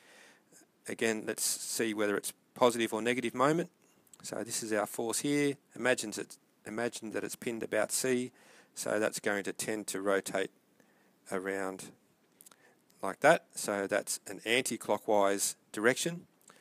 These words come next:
So this moment is going to be positive. Okay, so we can put that in,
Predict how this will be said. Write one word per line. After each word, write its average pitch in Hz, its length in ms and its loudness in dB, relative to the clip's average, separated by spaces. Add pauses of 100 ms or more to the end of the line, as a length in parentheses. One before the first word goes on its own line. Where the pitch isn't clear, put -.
(120)
So 98 320 0
this 104 280 -2
moment 98 340 -6
is - 80 -8
going 98 240 -4
to 95 100 -10
be 92 340 -6 (920)
positive. - 500 -2 (2500)
Okay, 139 180 -6
so 104 180 -4
we 98 60 -4
can 95 100 -8
put - 160 -10
that 95 160 -2
in, 90 100 -8